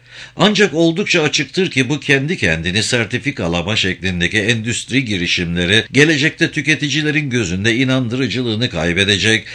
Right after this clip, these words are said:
ve nihayet F S C tarafından saf dışı bırakılacaktır. Bu inandırıcılığı geri kazanmak adına F S C'nin standartlarına yöneleceklerdir.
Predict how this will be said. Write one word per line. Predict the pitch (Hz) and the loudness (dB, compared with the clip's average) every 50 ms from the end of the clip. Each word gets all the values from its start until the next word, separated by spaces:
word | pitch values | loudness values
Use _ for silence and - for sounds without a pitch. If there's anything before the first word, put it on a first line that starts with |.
| - - - | -16 -8 -2
ve | 117 147 151 151 | 0 2 2 4
nihayet | 180 175 165 165 165 160 160 156 | 4 4 4 4 2 2 0 0
F | - - 143 143 135 | -2 0 0 2 2
S | - - 139 127 | 2 0 0 2
C | 110 131 151 143 | 2 2 2 2
tarafından | - 127 127 123 117 101 120 120 113 120 117 113 | 0 0 0 0 -2 -2 -4 -4 -2 -2 -2 -2
saf | 110 - - 131 131 - - | 0 0 0 0 0 -2 -4
dışı | 110 107 - 117 107 | -4 -4 -2 -2 -2
bırakılacaktır. | 95 92 101 92 - 90 90 87 82 90 92 92 87 - - 78 73 73 73 69 - - - _ - - - - - - - - - - - - | -2 -2 -2 -2 -2 0 -2 0 0 0 0 -2 -2 -4 -6 -8 -6 -6 -6 -8 -10 -14 -20 _ -20 -20 -20 -20 -20 -20 -18 -16 -16 -16 -10 -4
Bu | 139 180 247 214 | 0 0 0 2
inandırıcılığı | 175 180 165 165 156 156 147 135 151 147 139 131 131 143 143 139 127 110 | 2 4 4 4 2 2 2 0 2 2 2 2 2 2 2 2 2 2
geri | 90 80 101 113 127 147 - | 2 2 0 0 0 0 0
kazanmak | 113 107 98 98 113 107 90 101 123 123 98 | 0 0 0 2 0 0 0 0 -2 -2 -2
adına | 90 85 87 87 85 95 101 | -2 -2 -2 0 0 0 -2
F | - - 120 127 117 | 0 0 0 0 2
S | - - 139 127 113 | 2 2 2 2 2
C'nin | 98 127 131 123 123 135 131 | 2 2 2 2 2 0 0
standartlarına | - - - - 117 110 110 98 104 113 110 - - 107 107 104 101 117 107 | -2 -4 -4 -4 -2 -2 0 0 0 0 0 0 -2 -2 -2 0 0 0 0
yöneleceklerdir. | 92 95 101 101 95 87 92 90 80 92 101 92 80 76 82 85 82 80 78 71 82 80 80 78 - - - | 0 0 0 0 0 0 0 2 2 2 0 0 0 -2 -2 0 0 -2 -2 -2 -2 -2 -2 -4 -8 -12 -14